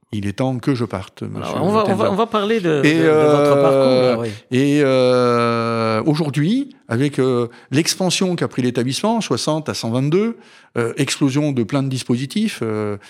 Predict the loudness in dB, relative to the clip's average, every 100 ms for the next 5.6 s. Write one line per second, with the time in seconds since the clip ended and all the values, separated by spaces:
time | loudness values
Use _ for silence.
0 | -12 -6 -4 -2 0 0 0 0 -2 -4
1 | -2 -2 -2 -6 -20 -20 -4 -2 0 0
2 | 0 -2 -2 -2 -4 -2 -2 -2 -2 -4
3 | -4 -2 -2 -2 -4 -4 -4 -4 -4 -4
4 | -6 -4 -4 -4 -6 -6 -6 -6 -8 -8
5 | -8 -6 -2 -2 -2